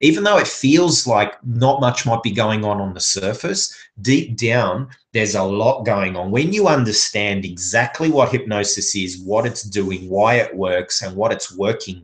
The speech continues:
with, then it's,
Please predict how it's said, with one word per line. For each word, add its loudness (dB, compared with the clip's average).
with, -4
then 2
it's, -2